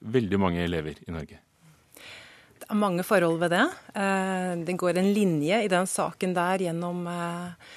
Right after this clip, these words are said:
Speaker 2: økonomi for et par skoler, eh, til en, eh, en tredje skole som ønsket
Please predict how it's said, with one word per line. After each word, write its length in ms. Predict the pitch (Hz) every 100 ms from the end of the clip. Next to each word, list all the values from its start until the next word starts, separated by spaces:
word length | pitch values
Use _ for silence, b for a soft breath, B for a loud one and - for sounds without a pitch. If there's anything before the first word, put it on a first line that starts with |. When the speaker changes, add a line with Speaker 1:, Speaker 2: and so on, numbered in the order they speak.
| B B B -
Speaker 2:
økonomi 500 | 226 226 220 202 233 294
for 140 | 196
et 100 | 196
par 180 | 170 156
skoler, 440 | - 170 160 202 320 B B -
eh, 420 | 208 196 190 185 -
til 280 | 190 185 185
en, 340 | 196 180 175 170
eh, 640 | 170 170 165 160 151 -
en 100 | 190
tredje 300 | 180 214 175
skole 320 | - 190 170 220
som 160 | 202
ønsket 600 | 196 175 - - 202 -